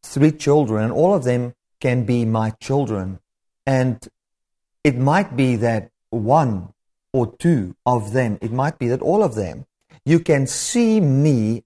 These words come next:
live in them, and you can see who's, who is their father, because the father's way of thinking, the father's way of reasoning, his way of doing is inside that person. If you would look at my,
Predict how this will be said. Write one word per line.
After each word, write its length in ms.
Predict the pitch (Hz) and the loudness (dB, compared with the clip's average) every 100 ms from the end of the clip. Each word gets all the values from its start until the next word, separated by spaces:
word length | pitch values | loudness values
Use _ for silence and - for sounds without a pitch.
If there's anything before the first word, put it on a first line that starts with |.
| - | -4
live 500 | 110 123 147 113 - | 0 4 4 2 -4
in 220 | 123 110 | -4 -2
them, 340 | 98 90 90 101 _ _ - | -2 -6 -8 -14 _ _ -4
and 220 | 143 143 | 0 0
you 100 | 147 | 0
can 240 | - 147 | 0 -2
see 640 | 135 - - 220 139 120 143 _ _ _ _ | -2 -6 -2 0 0 -2 -8 _ _ _ _
who's, 400 | 131 151 143 - - _ _ - | 4 4 4 -2 -12 _ _ -6
who 300 | 110 156 165 | 2 4 4
is 360 | 139 131 110 107 | 4 4 2 0
their 160 | 127 | 0
father, 500 | 123 - 175 180 85 | 0 -2 -2 -4 -6
because 580 | 95 131 - 143 131 - _ _ | -4 -2 2 2 0 -6 _ _
the 140 | 113 135 | -4 -2
father's 600 | - 156 160 156 151 - | 2 2 4 2 0 2
way 200 | 127 123 | 2 4
of 120 | 113 | 0
thinking, 760 | - - 175 185 - 98 98 | -6 -2 0 0 -2 -6 -6
the 60 | 104 | -6
father's 560 | - 151 147 135 139 117 | -4 -2 0 2 0 2
way 220 | 120 117 | 2 2
of 160 | 107 | 2
reasoning, 580 | 110 143 175 131 104 101 | 0 0 0 -2 -4 -4
his 200 | 117 107 | -4 -4
way 200 | 117 127 | 0 0
of 240 | 110 90 95 | 0 -4 -2
doing 440 | 160 151 95 98 _ _ - _ | 0 0 -2 -10 _ _ -20 _
is 460 | 180 180 175 160 - | 2 6 6 4 -2
inside 920 | - 127 123 - - 160 156 156 151 135 - | -2 -2 -2 -8 -4 -2 -2 -2 -4 -6 -6
that 300 | 113 127 - | -4 -4 -2
person. 480 | 127 135 - 92 - _ _ _ _ - | -4 -4 -8 -12 -14 _ _ _ _ -4
If 140 | 139 | 0
you 120 | 147 | 2
would 120 | 220 165 | 2 2
look 180 | 170 | 2
at 120 | 165 120 | 2 0
my, 540 | 120 123 151 156 156 | -2 -2 -2 -2 -4